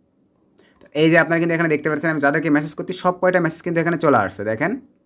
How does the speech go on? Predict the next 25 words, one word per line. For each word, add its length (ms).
তো 60
এখানে 280
এখন 140
কিছু 240
সময় 280
দিতে 160
হবে, 200
তারা 140
একটু 220
সময় 160
দিয়ে 120
শুধু 160
অ্যাকাউন্টটা 360
কোনো 120
মতে 160
এখানে 220
লাইভ 240
হয়ে 160
গেলেই 240
কিন্তু 220
আপনার 220
সব 140
কটা 200
ট্রাফিক 260
মেসেজ 160